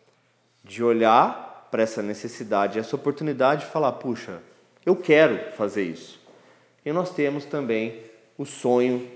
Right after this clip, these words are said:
de que o maior número de pessoas possível possa encontrar com esse Deus que vive o novo pra que a gente encontre com Ele e assume esses riscos.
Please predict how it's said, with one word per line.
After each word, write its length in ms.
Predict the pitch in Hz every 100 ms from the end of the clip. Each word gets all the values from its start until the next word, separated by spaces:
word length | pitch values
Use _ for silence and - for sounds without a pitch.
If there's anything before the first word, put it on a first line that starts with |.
| - - _ _ _ -
de 140 | 107
que 160 | - -
o 40 |
maior 480 | 113 107 107 123 160
número 340 | 151 143 147 123
de 100 | 123
pessoas 480 | 120 113 - 101
possível 680 | 101 123 - 104 98 104 107 - _ _ _ _ _ _ _ _ _
possa 440 | 110 104 110 120
encontrar 760 | 120 127 156 143 139 107 110 -
com 80 | 110
esse 260 | 107 -
Deus 580 | 101 98 98 98 - - _ _ _ _ _ _ 98 _ _ _
que 160 | _ 110
vive 680 | 98 104 110 107 110 113 -
o 80 | 117
novo 580 | 107 95 95 92 95 95 _ _ _ _ _ _
pra 260 | 104 98 95
que 260 | - -
a 80 | 95
gente 480 | 92 98 98 95 101
encontre 380 | 95 98 98 -
com 180 | - 139
Ele 380 | 143 85 - - _ - - _ _
e 80 | 117
assume 520 | 113 - - 151 156
esses 320 | 151 151 170 117
riscos. 560 | 156 175 - 180 -